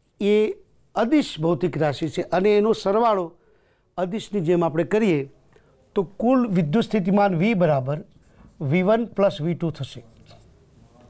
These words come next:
તો વી વન પ્લસ વી ટુ તમે આમાં કરો તો વી બરાબર કે ક્યુ ભાગ્યા આર વન, અહીંયા આવશે કે ક્યુ ભાગ્યા આર ટુ.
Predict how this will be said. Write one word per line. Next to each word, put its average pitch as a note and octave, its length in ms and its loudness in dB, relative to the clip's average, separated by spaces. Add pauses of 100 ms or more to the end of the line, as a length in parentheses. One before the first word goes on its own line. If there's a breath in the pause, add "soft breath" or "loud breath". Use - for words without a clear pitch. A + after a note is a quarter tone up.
(1160 soft breath)
તો F3+ 100 2
વી E3 140 2
વન B3 220 2
પ્લસ B3 340 -4
વી A3+ 140 -2
ટુ A#3+ 380 -2 (160)
તમે G#3 260 2
આમાં G3+ 240 2
કરો G3 400 2
તો G3 240 -6
વી F#3 220 0
બરાબર E3 540 -2 (680 soft breath)
કે G3 160 -2
ક્યુ G#3+ 560 -2 (360)
ભાગ્યા D#3 460 2
આર D#3+ 240 0
વન, G3+ 260 -4 (1080 soft breath)
અહીંયા F#3+ 240 2
આવશે D#3 360 -2
કે F3+ 240 -2
ક્યુ G3+ 280 -2
ભાગ્યા D#3 640 2 (540)
આર E3 240 0
ટુ. C3 220 -16